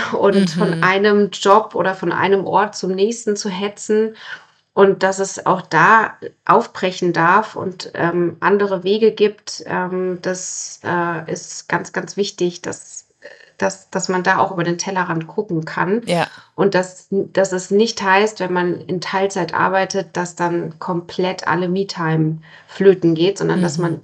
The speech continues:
Speaker 1: auch da eben Entscheidungen treffen kann und ja auch muss, wenn man was ändern will. Und es fühlt sich vielleicht am Anfang etwas ungewohnt und auch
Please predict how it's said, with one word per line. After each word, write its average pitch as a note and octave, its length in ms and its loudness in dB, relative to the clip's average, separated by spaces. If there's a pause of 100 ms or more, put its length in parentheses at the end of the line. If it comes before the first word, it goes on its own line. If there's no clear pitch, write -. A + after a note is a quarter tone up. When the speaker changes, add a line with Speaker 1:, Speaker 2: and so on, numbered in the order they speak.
(100)
Speaker 1:
auch E3 160 -2
da F3+ 320 0
eben F3 160 -2
Entscheidungen F3+ 640 0
treffen E3+ 560 -4
kann G3+ 540 0 (800)
und G#3 180 4
ja F#3 160 2
auch E3 180 -4
muss, G#3 480 2
wenn F#3 180 0
man F#3+ 420 -2 (640)
was F#3+ 220 2
ändern F#3 420 2
will. A3 320 8
Und G3+ 180 -4
es - 80 -14
fühlt G3 220 -2
sich G3 160 -6
vielleicht F#3 380 -2
am G3+ 120 -2
Anfang G3+ 520 0
etwas F#3+ 440 -8
ungewohnt G#3+ 760 0
und F#3 540 -10
auch F3+ 340 -4